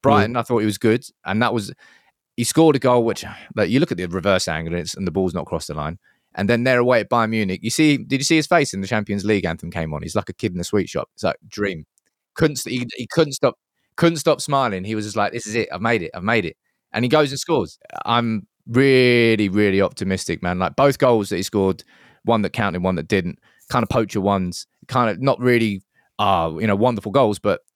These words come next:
Speaker 1: in the
Speaker 2: Mm.
Speaker 1: box, right place, right time, instinctive finishing. And it's just, please, please, just, please.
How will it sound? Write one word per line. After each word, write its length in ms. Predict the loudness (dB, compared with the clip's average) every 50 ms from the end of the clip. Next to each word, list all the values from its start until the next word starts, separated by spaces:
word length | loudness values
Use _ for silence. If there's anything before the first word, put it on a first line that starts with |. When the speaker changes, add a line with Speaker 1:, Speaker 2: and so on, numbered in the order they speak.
| -2
Speaker 1:
in 100 | 0 2
the 80 | 4 4
Speaker 2:
Mm. 40 | 4
Speaker 1:
box, 340 | 4 2 2 -2 -10 -10 -6
right 280 | -2 0 2 2 0 -2 -4
place, 280 | -2 -2 -2 0 0 2
right 200 | 2 2 2 0
time, 440 | 0 0 0 2 0 0 -2 -6 -10 _ _ _
instinctive 540 | -6 -4 -4 0 0 0 0 0 -2 -2 0
finishing. 540 | 0 0 0 0 0 0 0 0 0 -2 -8 _ _ _ _ _ _ _ _ _ _ _ _ -4
And 480 | -2 -2 0 0 -2 -2 -2 -2 -4 -6 -10 _ _ _ _ _ _ _ _ _ _ _ -4 -2
it's 280 | -2 -2 -2 -4 -6
just, 200 | -6 -6 -8 -10 -12 _ _ _ _ _ _ _ -20 -18 -10 -4
please, 440 | 0 0 0 0 0 -4 -8 -16 _ _ _
please, 300 | -4 -2 -2 -2 -2 -4
just, 300 | -4 -6 -4 -6 -8 -10 _ _ _ _ _ -8
please. 400 | -2 -2 -2 -2 -2 -4 -8